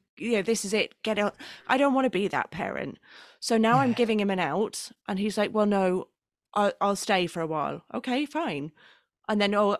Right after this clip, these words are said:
Speaker 1: I'll go back on." Okay, fine. You know, any, anything he wants is fine.
Speaker 2: Yeah. It's
Speaker 1: Is that,
Speaker 2: lovely, isn't it?
Speaker 1: is,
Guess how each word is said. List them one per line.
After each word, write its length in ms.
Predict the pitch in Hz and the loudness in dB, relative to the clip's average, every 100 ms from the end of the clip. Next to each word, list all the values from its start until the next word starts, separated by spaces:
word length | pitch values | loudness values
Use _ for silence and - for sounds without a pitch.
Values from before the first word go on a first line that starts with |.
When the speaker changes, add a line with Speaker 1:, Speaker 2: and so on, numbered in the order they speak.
| - | 2
Speaker 1:
I'll 240 | 214 208 | 2 4
go 160 | 208 202 | 2 0
back 240 | 180 - | -2 -2
on." 280 | 165 139 151 _ _ | -4 -4 -8 _ _
Okay, 280 | 220 254 330 | -10 -6 -4
fine. 460 | - 285 208 143 160 | -2 0 0 -2 -10
You 120 | 220 240 | -6 -2
know, 200 | 170 175 - | -2 -4 0
any, 240 | 262 277 | 0 2
anything 400 | 254 285 320 285 | 2 0 0 -2
he 160 | 240 247 | 0 0
wants 340 | 233 247 226 | 2 0 0
is 120 | 190 - | -6 0
fine. 420 | 190 156 131 107 _ _ _ _ _ _ _ 214 | 0 0 -4 -12 _ _ _ _ _ _ _ -6
Speaker 2:
Yeah. 400 | 202 170 180 180 _ _ _ _ _ _ _ _ - | -4 -2 -4 -8 _ _ _ _ _ _ _ _ -4
It's 140 | 220 | -2
Speaker 1:
Is 60 | 208 | 0
that, 80 | |
Speaker 2:
lovely, 120 | 190 147 | -2 -2
isn't 240 | - 165 | -4 -4
it? 300 | 220 233 - | -6 -6 -4
Speaker 1:
is, 220 | 269 220 | 0 0